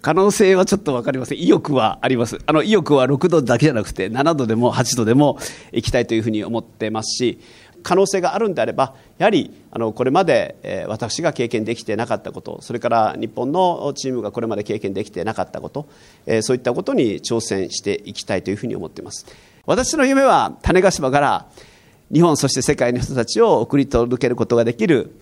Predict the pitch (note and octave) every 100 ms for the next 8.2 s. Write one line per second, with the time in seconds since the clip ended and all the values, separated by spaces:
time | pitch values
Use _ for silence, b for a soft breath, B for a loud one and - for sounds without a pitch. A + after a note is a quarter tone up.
0 | - - B2+ A#2+ B2 A#2+ A#2+ A2 - -
1 | G#2+ B2 A2 A#2 F#3+ - A2+ A2+ B2+ G2
2 | G#2 G#2 A2 A#2 - B2+ G#2+ - B B
3 | B B A3+ C#4+ C#4+ F4 E4 B3 F#3 G#3
4 | A#3 E3+ A#2 - F3+ - A#3 G3 - F#3
5 | B2 - B B G3 A3 F3 G3+ G3 G3
6 | F#3+ F#3+ - - - G#3+ B3 C#3+ - -
7 | - E3 D#3 D3 D#3 F#3 A3+ - _ -
8 | B1 A1